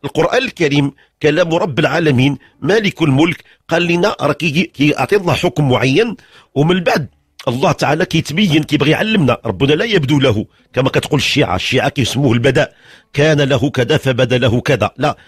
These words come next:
ربنا كيعلمنا احنا البشر أننا ممكن بعض القوانين اللي احنا اتفقنا عليها إذا بدت أنها فيها مس لحقوق الإنسان أو أنها فيها مضرة ممكن نتجاوزها.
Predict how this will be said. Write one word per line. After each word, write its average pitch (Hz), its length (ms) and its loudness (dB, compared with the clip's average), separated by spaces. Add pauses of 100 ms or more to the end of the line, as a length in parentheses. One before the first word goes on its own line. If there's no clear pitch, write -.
(300)
ربنا 127 320 0
كيعلمنا 131 540 0
احنا 135 180 0
البشر 123 420 0 (380)
أننا 156 400 0 (280)
ممكن 170 680 0
بعض 110 240 -2
القوانين 139 560 0 (100)
اللي 131 280 2
احنا - 160 -2
اتفقنا 147 420 -2
عليها 120 340 0 (420)
إذا 190 240 2
بدت 165 380 -2
أنها 127 440 2 (240)
فيها 135 320 2
مس - 420 -2
لحقوق 131 460 -2
الإنسان 156 460 -2 (380)
أو 151 140 2
أنها 160 300 2
فيها 120 260 0
مضرة 123 500 0
ممكن 208 640 -2 (300)
نتجاوزها. 185 840 0